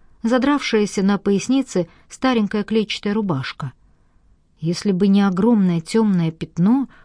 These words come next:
пропитавшее красивый ковер ручной работы, можно было бы подумать, что мужчина спит. Зачем-то забрался в эту модную мастерскую с дорогим ковром, стенами, выложенными декоративным кирпичом, стильной люстрой.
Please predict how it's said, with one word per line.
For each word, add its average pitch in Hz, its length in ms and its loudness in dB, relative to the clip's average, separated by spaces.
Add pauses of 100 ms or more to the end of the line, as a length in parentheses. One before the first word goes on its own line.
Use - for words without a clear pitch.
пропитавшее 185 800 -2
красивый 190 540 -2
ковер 220 380 -2
ручной 165 420 -2
работы, 170 560 -6 (1000)
можно 208 380 2
было 226 240 0
бы 220 160 0
подумать, 208 580 -2
что - 160 -6
мужчина 220 420 -2
спит. - 480 -6 (680)
Зачем-то 175 580 0
забрался 196 540 0
в 170 40 0
эту 170 220 0
модную 170 400 2
мастерскую 190 640 0
с 135 40 -4
дорогим 180 400 0
ковром, 185 480 0 (320)
стенами, 214 640 0 (180)
выложенными 175 720 2
декоративным 180 680 0
кирпичом, 170 600 -2 (200)
стильной 147 400 0
люстрой. 180 540 -2